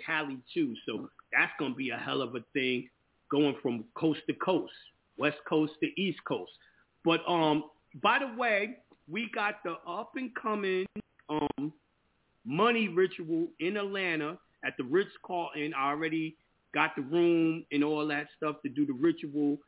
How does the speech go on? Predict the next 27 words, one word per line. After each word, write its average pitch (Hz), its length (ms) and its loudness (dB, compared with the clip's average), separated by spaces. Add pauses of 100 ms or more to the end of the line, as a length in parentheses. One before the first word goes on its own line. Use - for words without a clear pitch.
(220)
It's 147 200 -4
gonna 156 180 0
be 151 380 -2
the 123 80 -8 (140)
fiscal 180 380 0
New 156 320 0
Year's, 117 480 -8 (680)
and 123 140 -4
we're 131 140 -6
gonna 135 200 0
be 127 340 -4
doing 135 320 4
the 123 60 2
money 143 320 6
ritual 127 480 -2
'cause 110 200 -8
we're 156 140 -4
gonna 143 240 4
need 147 240 4
to 123 180 -4
do 151 220 4
it 123 160 0 (340)
to 113 80 -10
bless 151 320 0 (220)
this 135 160 -6 (160)
banking 147 460 2
stuff 120 180 -6